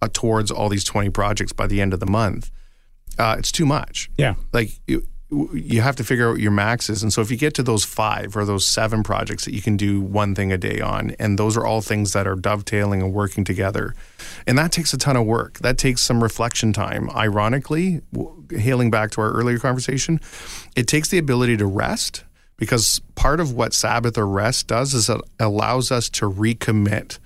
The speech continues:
Speaker 1: ourselves to the Lord, to realize it's Him that is providing everything that we need, and, um, and then allows us to, again, submit,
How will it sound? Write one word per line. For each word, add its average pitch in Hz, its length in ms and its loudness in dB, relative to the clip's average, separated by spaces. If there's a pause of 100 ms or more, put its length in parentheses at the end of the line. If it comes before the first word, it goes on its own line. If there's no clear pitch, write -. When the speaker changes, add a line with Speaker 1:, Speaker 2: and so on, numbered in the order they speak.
(260)
Speaker 1:
ourselves 107 640 2
to - 180 0
the 107 100 2
Lord, 104 480 0 (400)
to 117 120 0
realize 113 640 2
it's 101 200 0
Him 131 520 0
that 110 160 0
is 101 100 0
providing 104 540 2
everything 104 380 2
that 98 120 0
we 104 120 0
need, 101 400 0 (340)
and, 104 420 2 (100)
um, 101 400 0 (120)
and 110 160 4
then 113 140 4
allows 107 420 2
us 107 100 0
to, 107 300 0
again, 110 300 2
submit, 107 960 2